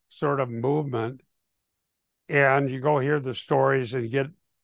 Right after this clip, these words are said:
an exciting experience at meetings.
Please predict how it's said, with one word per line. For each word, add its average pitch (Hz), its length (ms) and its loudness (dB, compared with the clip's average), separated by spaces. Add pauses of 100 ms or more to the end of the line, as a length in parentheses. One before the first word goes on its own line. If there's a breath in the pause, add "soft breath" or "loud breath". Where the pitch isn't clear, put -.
(280)
an 139 80 -6
exciting 135 720 0
experience 135 720 -2
at 131 220 -4 (380)
meetings. 135 840 -4